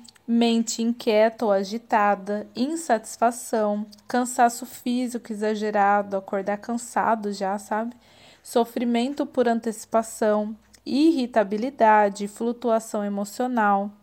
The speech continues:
impaciência, tudo tem que ser rápido.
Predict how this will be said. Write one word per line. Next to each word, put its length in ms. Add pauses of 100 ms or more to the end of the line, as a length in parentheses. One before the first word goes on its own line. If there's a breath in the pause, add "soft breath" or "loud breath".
(480 soft breath)
impaciência, 1500 (680)
tudo 300
tem 160
que 80
ser 140
rápido. 500